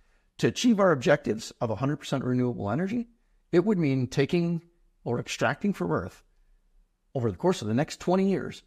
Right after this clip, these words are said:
the same amount of copper that we have mined since the history of humanity.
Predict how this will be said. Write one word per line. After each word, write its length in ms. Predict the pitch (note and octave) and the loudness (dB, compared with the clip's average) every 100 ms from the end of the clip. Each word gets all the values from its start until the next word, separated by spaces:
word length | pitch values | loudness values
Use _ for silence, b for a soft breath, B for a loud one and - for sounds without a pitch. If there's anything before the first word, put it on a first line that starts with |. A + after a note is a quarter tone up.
| _ - | _ -8
the 80 | |
same 440 | C#3+ - A3+ A3+ A#3 | -6 -4 0 2 4
amount 260 | F#3+ E3+ | 4 2
of 60 | C#3 | 0
copper 380 | - - G#3 A#3 _ _ _ | 0 0 -2 -8 _ _ _
that 100 | C3+ | -2
we 140 | D3 F3 | 2 2
have 120 | B2+ | 4
mined 380 | B2+ C#3+ G#3+ - - | 2 2 0 -2 -12
since 300 | - C#3+ - | -8 -6 -4
the 100 | B2 | -6
history 600 | - F#3+ E3+ - D3+ C#3+ | -4 -2 -2 0 0 0
of 100 | B2 | -2
humanity. 560 | D#3 C#3 E3 D#3 - | -4 -2 -2 -4 -8